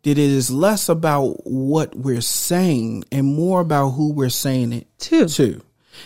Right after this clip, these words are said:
Speaker 1: And so whenever they create these genres, because even in gospel music, there are
Speaker 2: Yeah.
Speaker 1: things that are n-, secular.
Speaker 2: Amen.
Speaker 1: Because secular means that it is absent of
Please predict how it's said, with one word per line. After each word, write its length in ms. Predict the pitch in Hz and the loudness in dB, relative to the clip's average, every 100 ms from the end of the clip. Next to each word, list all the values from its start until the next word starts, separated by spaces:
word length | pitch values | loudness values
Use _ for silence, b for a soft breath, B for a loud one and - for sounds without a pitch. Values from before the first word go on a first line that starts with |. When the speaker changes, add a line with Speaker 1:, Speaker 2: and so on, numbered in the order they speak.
| B | B
Speaker 1:
And 120 | 151 | -4
so 500 | 143 165 156 143 - - | 2 4 4 2 0 -8
whenever 800 | 131 151 151 196 220 196 165 127 - 113 - | -4 0 0 0 2 2 2 -4 -12 -20 -18
they 200 | 147 156 | -4 -4
create 400 | 156 156 143 131 | -2 -2 -2 0
these 300 | 123 123 120 | 0 0 0
genres, 600 | 131 131 110 98 92 - | 0 0 -2 -6 -10 -12
because 500 | - 131 123 143 127 | -10 -10 -4 -2 -2
even 360 | - 180 185 160 | -4 -4 -2 -2
in 200 | 135 113 | -2 -4
gospel 480 | 120 147 147 - 127 | -4 -4 -4 -2 -2
music, 540 | 120 127 139 110 - - - | 0 2 0 -2 -8 -16 -10
there 200 | 123 123 | -4 -4
are 40 | |
Speaker 2:
Yeah. 40 | 117 139 | -4 -6
Speaker 1:
things 640 | 147 143 131 123 117 - - B B B | 0 2 2 0 -4 -10 -14 B B B
that 160 | 135 131 | -4 0
are 120 | 123 | 0
n-, 240 | 123 123 - | 2 0 -2
secular. 760 | - - 151 127 - 76 - - - | -8 -2 -2 -2 -6 -14 -16 -20 -10
Speaker 2:
Amen. 320 | 196 214 175 - | -4 -2 -4 -6
Speaker 1:
Because 260 | 127 135 | -2 -2
secular 840 | - - 190 185 175 156 147 143 - _ - | -2 -2 -2 -2 0 2 2 2 -4 _ -8
means 540 | 139 147 143 127 120 | 0 2 2 0 -2
that 180 | - 123 | -2 0
it 100 | 127 | 0
is 240 | 120 113 - | 0 -4 -6
absent 600 | 139 139 - - 139 131 _ _ _ _ _ _ _ | -4 -4 -4 -6 -6 -8 _ _ _ _ _ _ _
of 200 | 131 120 | -10 -10